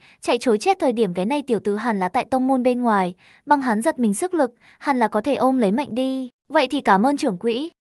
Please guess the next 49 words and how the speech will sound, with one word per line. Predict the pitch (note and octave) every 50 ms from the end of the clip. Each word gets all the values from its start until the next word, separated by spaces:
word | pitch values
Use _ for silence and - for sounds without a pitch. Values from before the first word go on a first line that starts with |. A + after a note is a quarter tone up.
| _
Từ | - E4 D4+
Phàm | - D#4+ C4 B3
tiếp | A#3 F4 F#4+
nhận | G4 F#4+ - A#3 C4
ngọc | A#3+ G3+ -
giản, | - B3 G#3+ G3+ F#3 E3+ - _ _ _
trực | - - C4+
tiếp | - F#4+ F#4+ -
thần | E4 B3+ A3
thức | B3+ F4+ F4+
hiểu | - D4 G#3+ F3+
thấu | - G3+ F3 E3+
đáo. | F#3 F3+ F3+ F3+ F3 F#3 A#3 C#4 - _ _ -
Một | C#4+ C#4+ A3
nháy | A3+ G#3+ G#3
mắt, | A3 C4 E4+ F#4 - _ _ _ _ _
hơn | - F4+ F4 E4
vạn | E4+ C4+ A3 A3
chữ | - D4
trung | D4 - E4 D4+ D4
tâm | D4+ D4 D4
đại | D4+ C#4 G3
lục | A3+ A3+ A3 -
cơ | - C#4
bản | B3+ B3+ A3+ G3+
tình | G3 A3+ G3
huống | G3+ G#3+ G#3 G#3
giới | G3 G3+ F#3+
thiệu | G3 D#4+ C#4
liền | A3+ A#3+ A#3 G3+
xuất | G3 - E4+ E4+
hiện | E4+ B3+ A3+ -
tại | C4 G#3+ G#3 -
Từ | - A#3
Phàm | G3+ - A#3+ G#3 G3
trong | - B3 A#3
đầu. | A3+ G#3+ G3+ G3+ G3 F#3+ F#3+ - _ _ _
Từ | F4 E4
Phàm | D4+ E4+ D4+ C4+ B3
tiêu | D4+ D4 C#4
hóa | C4+ C4 G#3+ G3+
xong | G3+ - D4 C#4 C#4
về | C4+ C4+ A#3
sau, | A3 - - A#3+ A3+ A3+ A3+ A3+ - _ _
trực | - - C#4 A#3+
tiếp | - F4+ F#4 -
tốt | F#4 F#4+ -
ra | - C4 B3
hòa. | B3 A#3+ A#3+ A3 G3+ F#3+ F#3+